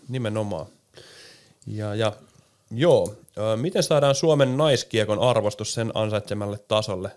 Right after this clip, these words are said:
Vertaa S D H L. Mm, ei se oikein niinku,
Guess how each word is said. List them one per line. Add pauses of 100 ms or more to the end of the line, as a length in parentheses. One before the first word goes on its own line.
(480)
Vertaa (220)
S
D
H (380)
L. (1700)
Mm, (1400)
ei
se (120)
oikein
niinku,